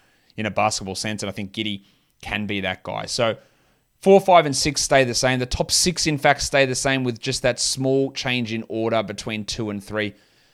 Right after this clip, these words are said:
from my last mock draft. But after that is where things start to, uh, start to change up in terms of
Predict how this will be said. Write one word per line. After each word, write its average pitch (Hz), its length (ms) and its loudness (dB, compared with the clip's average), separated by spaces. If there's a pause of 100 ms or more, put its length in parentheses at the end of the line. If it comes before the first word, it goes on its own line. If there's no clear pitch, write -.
from 156 300 2
my 123 120 4
last 107 360 2
mock 104 180 -6
draft. 101 320 0
But 113 100 -2
after 127 300 2
that 110 300 2
is 98 180 -6
where 101 220 -2
things 104 440 -6 (380)
start 123 380 4
to, 113 240 0
uh, 107 560 4
start 151 300 2
to 131 80 -4
change 120 320 0
up 110 240 0
in 107 180 -4
terms 107 340 -4
of 104 340 -2